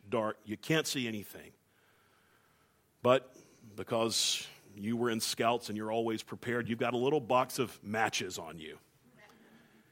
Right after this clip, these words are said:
And you strike a tiny match, and now you can begin to see, though dimly, from this little light, that there's actually some stuff in this room.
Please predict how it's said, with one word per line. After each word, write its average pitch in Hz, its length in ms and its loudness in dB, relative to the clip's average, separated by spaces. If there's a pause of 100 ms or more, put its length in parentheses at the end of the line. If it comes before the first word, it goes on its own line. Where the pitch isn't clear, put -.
(400)
And 123 100 2
you 127 80 6
strike 202 680 2
a 160 60 4
tiny 160 460 -2
match, 101 600 -4 (720)
and 101 160 -2
now 226 240 2
you 196 220 -2
can 143 200 -6
begin 120 400 -2
to 156 100 -4
see, 117 480 -2 (280)
though 180 320 2
dimly, 127 760 -2 (200)
from 120 160 -6
this 120 200 -4
little 185 320 -2
light, 92 320 -8 (1000)
that 233 160 -8
there's 196 180 -2
actually 113 360 -6
some - 200 -4
stuff - 340 -6
in 110 120 -8
this 87 200 -10
room. 82 280 -18